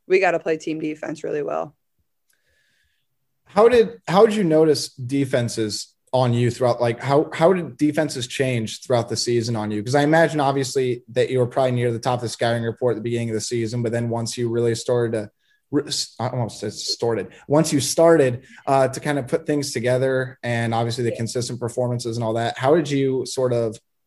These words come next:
Speaker 2: see the defenses change and on you and when they started out guarding you at, like, the half court line? Because I'll say the, the uconn game specifically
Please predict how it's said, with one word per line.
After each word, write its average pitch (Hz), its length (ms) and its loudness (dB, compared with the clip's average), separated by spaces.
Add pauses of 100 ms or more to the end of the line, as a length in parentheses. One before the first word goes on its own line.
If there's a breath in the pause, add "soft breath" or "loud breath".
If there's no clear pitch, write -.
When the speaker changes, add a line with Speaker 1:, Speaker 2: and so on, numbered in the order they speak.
(240)
Speaker 2:
see 156 260 6
the 131 80 2
defenses 127 580 -2
change 127 540 -2
and 110 360 -4
on 120 200 -2
you 123 180 2
and 117 120 0
when 120 120 -2
they 113 80 0
started 120 320 2
out 117 220 -2 (160)
guarding 117 400 2
you 104 360 -2 (400)
at, 113 180 -4
like, 113 160 -4
the 113 80 -2
half 120 220 0
court 127 220 0
line? 110 180 -4
Because 120 220 0
I'll 156 140 4
say 135 400 2 (260 loud breath)
the, 143 160 6
the 147 240 6
uconn 185 300 2
game 143 200 -2
specifically 123 880 -2